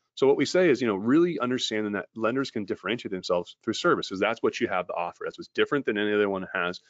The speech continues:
is the service, how you treat your customer, what that experience is, what it's like. 'Cause if you go through a process and it wasn't a good process, I don't care if you ask me for a repeat business, I'm not gonna give you my repeat business,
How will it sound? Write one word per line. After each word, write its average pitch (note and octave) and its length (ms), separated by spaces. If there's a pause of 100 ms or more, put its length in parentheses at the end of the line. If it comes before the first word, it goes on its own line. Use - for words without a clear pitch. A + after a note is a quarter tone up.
(340)
is G2 200 (180)
the F#2+ 100
service, C#3+ 540 (400)
how - 100
you F2 100
treat - 280
your B2 100
customer, G#2 640 (320)
what - 160
that G#2+ 140
experience G#2+ 720
is, G2 280 (260)
what G2 180
it's C#3 160
like. G2+ 340 (480)
'Cause A#2+ 140
if A#2+ 100
you B2 80
go E3 180
through F3 160
a D3+ 60
process C3+ 560
and G2+ 80
it G2 40
wasn't B2+ 260
a - 20
good G#2+ 160
process, A2+ 560 (480)
I A2+ 80
don't D3 140
care C#3+ 140
if G#2+ 80
you G2+ 100
ask A2 200
me G#2 60
for F#2 120
a F#2 40
repeat F#2+ 420
business, G#2+ 320
I'm G#2 80
not A#2 160
gonna F2 140
give E3 160
you G#2+ 60
my F2 80
repeat - 340
business, - 420